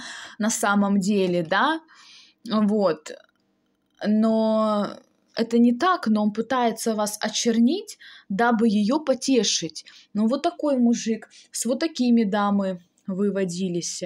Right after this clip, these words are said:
Вот с такими вы водились людьми.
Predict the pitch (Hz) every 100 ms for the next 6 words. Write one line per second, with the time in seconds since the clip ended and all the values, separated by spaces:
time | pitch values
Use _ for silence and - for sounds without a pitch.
0 | 165 165 _ _ _ _ _ _ _ _
1 | _ _ _ _ _ _ _ _ - 180
2 | - 220 226 247 202 185 190 302 381 _
3 | - 185 190 202 254 262 - 208 196 185
4 | 175 160 156